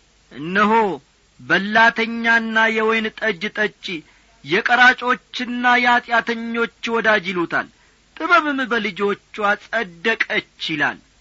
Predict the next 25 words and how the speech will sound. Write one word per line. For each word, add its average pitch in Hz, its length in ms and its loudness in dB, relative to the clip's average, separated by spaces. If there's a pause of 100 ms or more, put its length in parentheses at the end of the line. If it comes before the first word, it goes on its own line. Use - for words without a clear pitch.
(500)
ኢየሱስ 180 680 -4
ግን 190 240 -4
ምን 196 180 -4
ሆኖ 202 260 0
መጣ 208 220 -4 (120)
ማለት 220 300 0
ነው? 240 140 -4
እዚህ 240 180 -6
ላይ 254 140 0 (460)
ወዳጅ 233 640 4
ሆኖ 220 240 2 (100)
ነው 190 160 0
የመጣው። 147 600 -4 (520)
እርሱንስ 349 540 0
ምን 302 200 0
አሉት? 185 340 2 (600)
«ጠጪና 233 800 -2 (160)
የኀጢአተኞች 220 1040 0 (120)
ጓደኛ» 185 640 0 (120)
ነው 160 140 -2
ያሉት። 123 340 -4 (480)
በዮሐንስም 196 720 2
ሆነ 196 260 -2
በኢየሱስ 180 680 -4 (400)
በሁለቱም 302 800 0